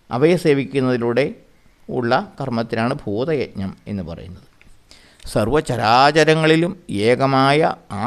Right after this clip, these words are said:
സത്യത്തെ ദർശിക്കുകയാണ് നമ്മൾ ചെയ്യുന്നത്. അതുവഴി സഹജീവികളായ മനുഷ്യരെ സഹോദരതുല്യം സ്നേഹിക്കുകയും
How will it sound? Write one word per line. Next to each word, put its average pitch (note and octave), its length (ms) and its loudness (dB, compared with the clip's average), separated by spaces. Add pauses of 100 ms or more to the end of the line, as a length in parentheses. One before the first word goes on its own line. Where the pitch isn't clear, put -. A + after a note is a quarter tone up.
സത്യത്തെ C#3+ 640 -4
ദർശിക്കുകയാണ് G#2 920 -2
നമ്മൾ F2+ 300 -8
ചെയ്യുന്നത്. F#2 460 -12
അതുവഴി F2 380 -12 (760)
സഹജീവികളായ A#2 920 2
മനുഷ്യരെ A#2+ 580 0 (240)
സഹോദരതുല്യം B2+ 1080 0
സ്നേഹിക്കുകയും C#3+ 680 -2